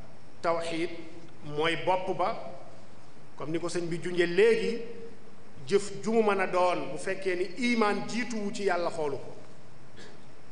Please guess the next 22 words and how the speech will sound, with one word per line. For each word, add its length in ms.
Yaa 140
xam 220
infaaq 500
la, 160
yaa 180
xam 200
ay 220
ndimbal 380
la, 100
yaa 180
xam 220
xeeti 360
mbaax 300
yépp 160
yi 160
doomu 220
aadama 600
di 120
def, 220
bu 80
fekkee 460
ni 140